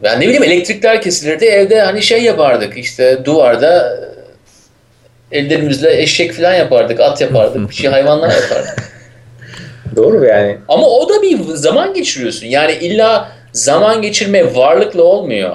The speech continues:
Speaker 1: Ailenle geçirdiğin zaman, yoklukla da geçirilen zaman zaman geçirmek. Çünkü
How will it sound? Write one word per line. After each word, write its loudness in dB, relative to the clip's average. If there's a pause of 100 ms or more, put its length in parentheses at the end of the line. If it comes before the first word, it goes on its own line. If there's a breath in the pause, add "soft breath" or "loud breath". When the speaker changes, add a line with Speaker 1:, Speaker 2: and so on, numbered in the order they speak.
Speaker 1:
Ailenle 2
geçirdiğin -2
zaman, 0
yoklukla 0
da 4
geçirilen -2
zaman -2
zaman -2
geçirmek. -6
Çünkü -2